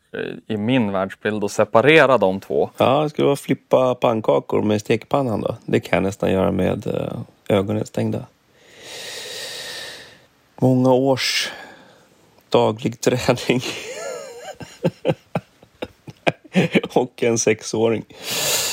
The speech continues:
Speaker 1: Sen är det klart, man tänker ju att saker är muskelminne om jag liksom, eh, utan att ha spelat bas på, på väldigt många år, automatiskt bara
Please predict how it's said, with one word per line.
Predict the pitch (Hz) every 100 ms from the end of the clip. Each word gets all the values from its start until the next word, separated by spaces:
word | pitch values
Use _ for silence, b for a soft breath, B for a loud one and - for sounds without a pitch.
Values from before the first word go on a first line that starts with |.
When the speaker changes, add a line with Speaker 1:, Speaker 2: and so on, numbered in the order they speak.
| B B B -
Speaker 1:
Sen | - 120 127
är |
det | 110
klart, | - 104
man | 110 107
tänker | - 143 127 -
ju | 101 101 98 -
att | - -
saker | 101 - 98
är |
muskelminne | 101 113 104 - 107 110 143 147 147 147
om | 117 110
jag | 110 104 80
liksom, | 110 - 107 101 - b b b b b -
eh, | - 104 - -
utan | 113 104 110
att | 107
ha | 101
spelat | - 101 101 101 92 - - -
bas | 117 110 120 104 - -
på, | - 101 95 -
på | 107 104
väldigt | 101 104 107
många | 107 101 98
år, | 98 95 - _ _ - _
automatiskt | - 120 113 123 120 151 143 - 95 -
bara | 98 95 95